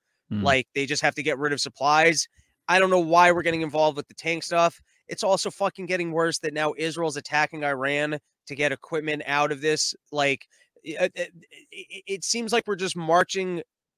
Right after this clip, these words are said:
Speaker 2: slowly towards bigger escalations for
Speaker 1: Yeah.
Speaker 2: no reason whatsoever. Uh, and so Biden going, "Well, we're not sending, th-, this is a dumb game that we're playing of,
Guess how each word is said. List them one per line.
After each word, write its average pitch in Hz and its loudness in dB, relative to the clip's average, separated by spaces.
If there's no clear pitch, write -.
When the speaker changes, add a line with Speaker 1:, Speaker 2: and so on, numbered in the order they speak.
Speaker 2:
slowly 185 0
towards 165 -4
bigger 165 -2
escalations 135 -4
for - -8
Speaker 1:
Yeah. 143 6
Speaker 2:
no 156 6
reason 180 2
whatsoever. 143 0
Uh, 143 4
and 160 -4
so 165 -2
Biden 175 0
going, 165 0
"Well, 160 4
we're 151 -4
not 185 2
sending, 165 -4
th-, 151 -16
this 175 -4
is 170 -6
a 185 -2
dumb 170 0
game 160 -2
that 151 -4
we're 135 -8
playing 135 -4
of, 120 -6